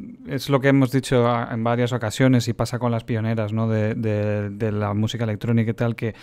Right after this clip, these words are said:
que al estar relegadas en ese segundo plano se metieron en, en los estudios, eh, de, con todas las maquinarias y les adelantaron por la izquierda a todos los popes, em,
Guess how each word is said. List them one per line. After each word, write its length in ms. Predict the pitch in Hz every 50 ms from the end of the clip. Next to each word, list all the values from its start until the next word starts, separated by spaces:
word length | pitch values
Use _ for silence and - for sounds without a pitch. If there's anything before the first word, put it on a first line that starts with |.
| - - - - - _ _
que 320 | - 139 123 117 117 117 131 -
al 140 | 127 120 117
estar 380 | 117 - - - 135 131 127 127
relegadas 580 | 135 135 127 123 113 123 127 131 127 123 123 127
en 80 | 120
ese 160 | 123 117 123
segundo 420 | 117 - 123 120 120 120 113 110 104
plano 420 | 113 123 123 123 123 123 131 139 - - - - - - _
se 160 | - - 135 120
metieron 500 | 113 113 104 123 120 120 127 127 127 123
en, 760 | 123 120 120 120 120 117 117 117 113 113 113 113 113 120 117
en 140 | 131 117 113
los 160 | 113 113 107
estudios, 800 | 110 101 - - 139 139 135 135 131 131 135 143 143 - - -
eh, 240 | - 135 120 117 110
de, 720 | 107 107 110 107 107 107 107 107 107 107 107 107 107 107 98
con 300 | - - 113 107 104 104 - _
todas 180 | - 120 117 117
las 100 | 117 113
maquinarias 720 | 123 120 113 117 117 117 123 123 127 127 127 127 135 131 - -
y 300 | - 131 120 113 110 104 110 - _ _ - 117 110
les 200 | 107 107 95 -
adelantaron 640 | 110 104 101 98 101 98 98 98 - - 117 113 113
por 160 | - 123 113
la 240 | 117 113 113 110 107
izquierda 760 | 110 107 - - 127 117 113 113 107 107 104 104 104 104 104
a 60 | 101
todos 500 | 98 - - 120 120 110 113 113 113 107
los 240 | 113 110 107 107 -
popes, 500 | - _ - 123 - - 123 135 143 - - - - - - - - - - -
em, 720 | 135 120 110 107 104 104 101 101 101 101 101 101 95